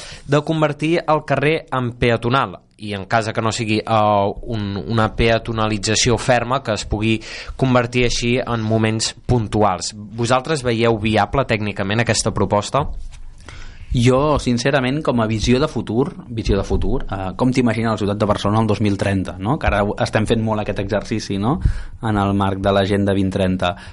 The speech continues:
Speaker 2: Com t'imagines el districte Sants Montjuïc el dos mil trenta? Doncs jo, falta molt, eh, però crec que hem de tenir una visió,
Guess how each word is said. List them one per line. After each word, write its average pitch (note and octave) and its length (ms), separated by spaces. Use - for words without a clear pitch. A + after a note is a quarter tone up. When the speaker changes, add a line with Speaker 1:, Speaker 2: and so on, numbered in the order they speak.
Speaker 2:
Com C3 220
t'imagines B2 640
el G#2 240
districte A#2 340
Sants A2+ 220
Montjuïc G#2+ 340
el A2 140
dos G2+ 160
mil G2 160
trenta? F#2+ 380
Doncs G#2+ 840
jo, G#2 480
falta G2+ 240
molt, B2+ 400
eh, G2 480
però - 80
crec G2+ 160
que A2 80
hem G#2+ 80
de G2 80
tenir G2+ 160
una F#2+ 80
visió, G2 460